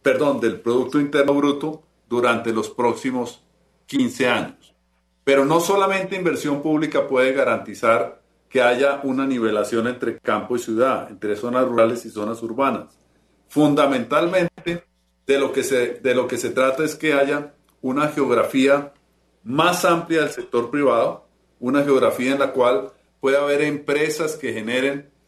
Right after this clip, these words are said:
empleo formal, que generen riqueza, que generen producción y utilidades en zonas en las cuales no han estado, no solamente empresas agroindustriales, sino empresas de servicios, de turismo, etcétera.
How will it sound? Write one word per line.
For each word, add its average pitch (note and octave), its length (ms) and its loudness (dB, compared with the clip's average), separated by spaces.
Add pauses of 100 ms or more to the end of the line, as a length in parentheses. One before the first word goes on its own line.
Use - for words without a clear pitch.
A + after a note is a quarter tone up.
(180)
empleo B2+ 460 0
formal, C#3 560 0
que C3 140 -2
generen A#2 420 -4
riqueza, B2+ 560 -2
que A2+ 140 -4
generen A#2+ 540 -2 (440)
producción C3 680 0
y D#3 40 -2
utilidades B2+ 800 0
en B2 180 -2
zonas C#3 440 0
en B2 140 -4
las A2 180 -2
cuales B2 300 2
no C#3 100 0
han C#3+ 80 -2
estado, B2+ 580 0 (360)
no C#3+ 180 0
solamente E3+ 540 0
empresas D#3 380 -4
agroindustriales, B2 840 0
sino B2 340 -6
empresas A#2 380 -4
de C3 100 -2
servicios, C#3+ 720 -2 (340)
de B2 200 4
turismo, B2+ 680 0
etcétera. G2+ 560 -4